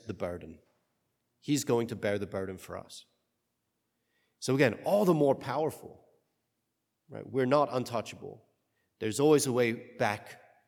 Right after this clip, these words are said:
for us. And Jesus will suffer the thing, right? He'll suffer the penalty as we go. Yeah, so is it, this is, this is power for us.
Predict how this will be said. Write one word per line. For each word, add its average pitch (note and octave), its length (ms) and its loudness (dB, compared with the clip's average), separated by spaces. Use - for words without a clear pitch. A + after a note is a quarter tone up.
for - 260 -6
us. E2+ 420 -6
And A2+ 180 -2
Jesus B2 380 0
will G#2+ 120 -2
suffer F#2 560 -4
the A#2 180 0
thing, G#2 420 0
right? A2 180 0
He'll C3 180 2
suffer A2+ 360 -2
the G#2 80 -2
penalty G2+ 520 -6
as G2+ 220 -6
we F#2 100 -8
go. E2+ 240 -8
Yeah, A#2 160 -12
so G2 280 -8
is C#3+ 160 2
it, B2+ 160 2
this C#3+ 160 2
is, A2 240 -4
this C3 180 -4
is G2+ 200 -4
power G2+ 300 2
for F#2 180 -6
us. E2 220 -6